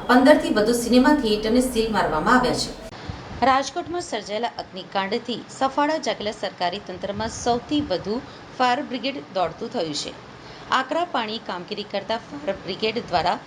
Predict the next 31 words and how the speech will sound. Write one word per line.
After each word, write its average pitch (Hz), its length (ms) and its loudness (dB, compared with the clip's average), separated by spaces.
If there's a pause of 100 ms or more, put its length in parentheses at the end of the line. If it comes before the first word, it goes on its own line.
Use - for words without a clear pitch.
(220)
દુકાનો 277 540 0
અને 185 140 -6
ટેક્સટાઇલ 254 600 -4
માર્કેટ 185 360 -6
સહિતની 214 440 -6 (180)
જાહેર 240 400 2
જગ્યાઓ 185 400 -6
ઉપર 170 260 -4 (320)
આડેધડ 254 640 -2
સીલ 254 320 -4
મારવાની 190 400 -4
કામગીરી 180 440 -4
કરવામાં 165 400 0
આવી 214 200 -6
રહી 143 180 -6
છે. - 160 -12 (600)
રાત 269 220 4 (100)
દિવસ 240 360 -6
સીલિંગની 285 480 -2
જ - 160 -6
કામગીરી 190 520 -4
કરતા 196 280 -2
ફાયર 170 320 -2
બ્રિગેડ 190 440 -4
દ્વારા 175 300 2 (280)
છેલ્લા 196 320 -4
બે 220 100 2
જ 294 220 -4
દિવસમાં 196 440 -4 (160)
બાર 226 220 4
જેટલી 233 320 -10